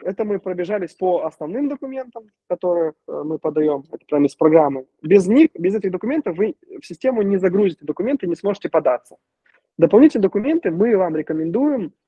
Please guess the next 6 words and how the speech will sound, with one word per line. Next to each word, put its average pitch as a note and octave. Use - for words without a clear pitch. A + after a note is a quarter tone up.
А, D3+
дополнительные D#3
документы — G3+
это F3
бланк, E3+
э, C3